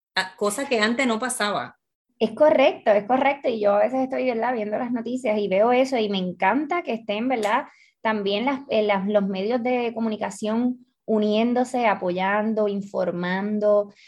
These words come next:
Speaker 2: eh, ¿verdad? Manteniéndose, eh, al día en todos estos sucesos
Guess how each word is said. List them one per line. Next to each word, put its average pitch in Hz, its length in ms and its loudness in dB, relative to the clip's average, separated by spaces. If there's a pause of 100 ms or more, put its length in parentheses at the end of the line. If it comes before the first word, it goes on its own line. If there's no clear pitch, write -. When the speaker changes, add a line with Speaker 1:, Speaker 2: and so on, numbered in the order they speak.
(100)
Speaker 2:
eh, 190 340 2
¿verdad? 185 320 -2
Manteniéndose, 208 960 -2
eh, 185 720 0
al 180 260 -2
día 226 300 0
en 208 120 0
todos 185 200 -2
estos 214 300 -8
sucesos 208 680 2